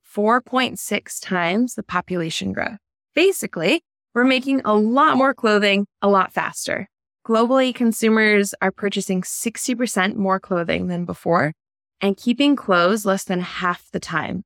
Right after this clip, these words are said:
compared to twenty years ago. So why does this matter? Well, it matters because thirty-three percent of the ocean's plastic microfibers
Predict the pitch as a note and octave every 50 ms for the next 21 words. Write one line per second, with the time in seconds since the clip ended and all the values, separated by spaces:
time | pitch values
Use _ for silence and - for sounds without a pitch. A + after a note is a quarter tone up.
0 | _ - - F#3 F3 - F3 E3+ F3 F3 - - F3+ E3 D#3+ D#3 D#3 E3+ - -
1 | - - - - - _ _ _ _ _ _ _ _ _ _ _ _ _ _ _
2 | _ _ - - - A3+ G#3+ G3+ G#3 G3 G3 G3+ A3 A#3 A#3 A3 A#3+ A#3+ - -
3 | F#3 F3+ E3 D#3+ - - - - _ _ _ _ _ _ - G#3 G3 F3 E3+ D#3+
4 | D3+ C3+ D3+ F3 C4 D4 - _ _ _ _ _ _ - G#3+ G#3 G#3 G3+ G3 A3+
5 | C#4+ D4 C4 B3 G3+ - G#3+ G3 - G3 F#3+ F#3+ - - _ _ _ _ _ _
6 | _ _ _ _ - A3 A3 A#3 B3 B3+ A#3+ - A3 A3+ A3 A3 - G#3+ G3 -
7 | G3+ F#3+ F#3 F#3+ F3 - - _ - F3+ F#3 F#3 - G3+ F#3 F3+ F3+ - - _
8 | _ - F3+ E3+ F3+ - - G3+ G3 - F#3+ F3+ E3+ E3 - - F3+ F3 - -
9 | F3 D#3+ E3+ F#3+ G3+ - C4 D4+ D#4+ - - -